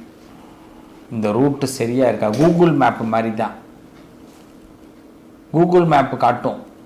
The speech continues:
பார்த்துருக்கீங்களா? ஒரு காரு போற இடம் இருக்கான்னு கார்ல போற மாதிரி கேட்டீங்கன்னா அது காரு போற இடம் காட்டும்.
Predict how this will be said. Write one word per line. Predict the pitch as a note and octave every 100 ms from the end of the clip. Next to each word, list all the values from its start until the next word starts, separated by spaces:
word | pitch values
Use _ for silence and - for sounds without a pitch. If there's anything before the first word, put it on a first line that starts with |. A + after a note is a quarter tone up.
| - - - - - -
பார்த்துருக்கீங்களா? | A#2 C3+ A#2+ G#2 G#2+ G2 A2 B2 G#2+ - - - - - - - - - - - - - - - - - - - -
ஒரு | B2 B2 -
காரு | C3+ D#3+ F3+
போற | E3 E3 D3+ C#3 C#3
இடம் | C#3 E3+ D#3
இருக்கான்னு | C#3+ C#3 E3 D#3+
கார்ல | C3+ D#3 E3 D3+
போற | D#3 D3+ C#3
மாதிரி | C#3+ D#3+ D#3+
கேட்டீங்கன்னா | C#3+ C3+ C3+ C#3 D3+
அது | F3+ D#3+
காரு | C#3 D3
போற | C#3 C#3
இடம் | C3 C3+
காட்டும். | A#2 - E2+